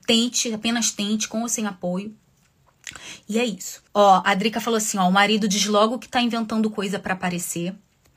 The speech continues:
A Val, "Você passa na lixeira do vizinho e pega o lixo da lixeira e põe dentro da sua casa? É assim, e assim funciona o dia do lixo. Colocamos lixo na no, no nosso corpo." A Kelly tá falando que, ó, "Tem um vício em bolo.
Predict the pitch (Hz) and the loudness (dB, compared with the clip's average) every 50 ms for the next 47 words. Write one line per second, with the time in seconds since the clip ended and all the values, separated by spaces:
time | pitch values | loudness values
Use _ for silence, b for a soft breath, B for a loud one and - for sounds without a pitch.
0 | B B B B B B - 196 196 185 185 175 175 175 170 185 185 - - 208 | B B B B B B 2 2 2 4 2 2 2 2 -2 -4 -6 -6 -6 -4
1 | - 196 190 214 214 240 220 214 202 208 208 - 208 190 185 180 180 175 170 180 | -2 -2 0 0 0 -2 -2 -2 -2 -2 -4 -4 -4 -2 -2 -2 -2 -2 -2 -4
2 | 170 160 180 208 214 214 208 - - 185 190 202 196 185 180 185 185 - - 214 | -4 -2 0 0 0 0 0 0 0 0 0 0 -2 -2 -2 -2 -2 -4 -4 -2
3 | 180 185 190 185 - - - 180 185 202 208 202 208 B B B B B B B | -2 -2 -2 -2 -4 -4 -2 -2 -2 -2 -2 -4 -6 B B B B B B B
4 | B 202 208 - 208 202 202 196 180 190 202 202 202 196 180 180 180 - - 180 | B -10 -8 -4 -4 -4 -2 0 -2 -2 -2 -4 -6 -4 -4 -4 -4 -4 -4 -6
5 | 170 - - 233 233 196 185 180 165 156 180 b b b b b b b b b | -6 2 4 4 4 4 0 -4 -6 -6 -8 b b b b b b b b b
6 | b b _ _ _ - 208 196 196 202 208 - - - 220 - 226 208 202 196 | b b _ _ _ -6 0 2 2 2 0 -2 -6 -8 -8 -2 0 0 2 2
7 | - 233 220 - 233 - - - 214 208 214 208 185 180 202 196 190 214 208 185 | 0 -4 -4 -6 -8 -8 -6 -4 -2 -2 -2 -2 0 -2 -2 -2 -2 -4 -4 -4
8 | 175 170 - - - 180 180 175 - 190 185 185 185 180 175 180 196 202 - - | -4 -6 -8 -8 -6 -8 -6 -6 -4 -4 -4 -2 -4 -4 -4 -6 -6 -6 -8 -8
9 | - 202 196 185 185 175 185 185 220 202 196 190 185 185 - 220 214 - - 165 | -8 -6 -4 -4 -2 -4 -4 -4 -6 -6 -4 -4 -6 -6 -8 -12 -12 -10 -10 -10
10 | 175 - - _ _ - - _ - - - - 196 185 180 185 - 190 196 185 | -10 -12 -18 _ _ -20 -20 _ -16 -14 -10 -8 -6 -6 -6 -4 -4 -4 -4 -4
11 | - 180 - 185 175 175 175 - - 156 156 - _ - 196 190 185 180 190 180 | -10 -8 -6 -4 -4 -4 -4 -8 -10 -10 -14 -12 _ -6 -2 -2 -2 -2 -4 -6
12 | - - 175 170 165 180 190 208 214 220 226 | -4 -4 -4 -4 -2 -2 -2 -2 -2 -2 -4